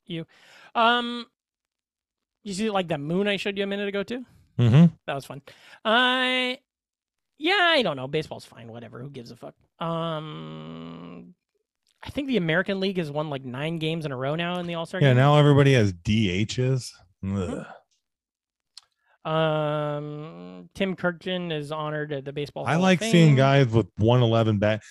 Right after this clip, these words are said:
Speaker 2: batting average. You know, now that we have a D H, when am I ever gonna see a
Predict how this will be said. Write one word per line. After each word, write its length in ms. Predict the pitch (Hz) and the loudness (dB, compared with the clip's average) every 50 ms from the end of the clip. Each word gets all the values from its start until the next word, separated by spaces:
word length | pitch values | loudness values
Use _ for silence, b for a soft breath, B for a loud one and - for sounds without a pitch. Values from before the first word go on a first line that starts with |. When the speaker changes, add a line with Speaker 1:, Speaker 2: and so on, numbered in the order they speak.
| b b b - | b b b -4
Speaker 2:
batting 300 | - 101 107 104 101 95 | -2 0 2 2 2 0
average. 320 | 87 80 82 82 82 80 90 | -2 -4 -4 -6 -4 0 2
You 60 | 110 | 2
know, 220 | 113 117 120 123 120 | 4 4 4 2 2
now 240 | 123 135 151 175 | 4 4 6 6
that 120 | 196 208 196 | 6 6 8
we 120 | 185 190 | 8 8
have 160 | 180 175 165 | 8 8 8
a 60 | 147 135 | 6 4
D 280 | 113 113 147 151 143 147 | 4 4 6 6 8 8
H, 280 | 151 143 123 - - | 6 6 4 4 4
when 140 | 123 143 143 | 4 4 4
am 80 | 139 135 | 4 4
I 100 | 123 120 | 4 4
ever 220 | 120 120 123 123 | 4 4 4 4
gonna 160 | 123 120 117 | 4 4 2
see 260 | - - - 117 113 | 2 2 2 2 4
a 80 | 101 85 | 4 2